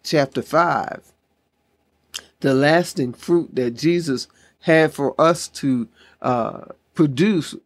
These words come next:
is in, uh, Galatians chapter five, verse twenty-two. And I rarely just pull out a verse, but I just want to go over this list. It says, "But the fruit of the Spirit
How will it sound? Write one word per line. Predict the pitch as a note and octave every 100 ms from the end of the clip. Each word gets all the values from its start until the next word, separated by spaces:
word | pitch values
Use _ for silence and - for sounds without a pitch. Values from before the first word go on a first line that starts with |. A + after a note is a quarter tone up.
| -
is | D3 B2+
in, | C3+ C#3+ C3+ - _ _ _ C#3
uh, | C3+ A2 G#2+ - _ _ _ -
Galatians | D3+ E3+ F3 F3 -
chapter | F#3+ D#3+ D#3
five, | - D3 C3 B2 B2 - _ _ _ _
verse | C3 E3 D#3
twenty-two. | - D#3+ C3+ B2 - G#2+ - _
And | A#2+ D3+
I |
rarely | D#3+ C#3+ C3+ C3
just | A#2 A#2 -
pull | C#3+ B2
out | A2
a | G2+
verse, | A2+ B2+ - - - _ _ _ _ -
but | C3+ - _ -
I | A#2+
just | A#2 E3 D#3+
want | D3 C3+
to | A#2
go | B2+ B2+
over | C3 A#2+ A#2+ A2+ - _ _ C3+
this | A#2+ C3+ C3+
list. | C3+ C#3+ F2 - - - _ _ _ _ - - - _ _ - -
It | E3+
says, | E3+ E3 C3+
"But | E3
the | D3
fruit | C3 A3+ A3
of | F#3+
the | D3
Spirit | - - F3+ E3+ D#3+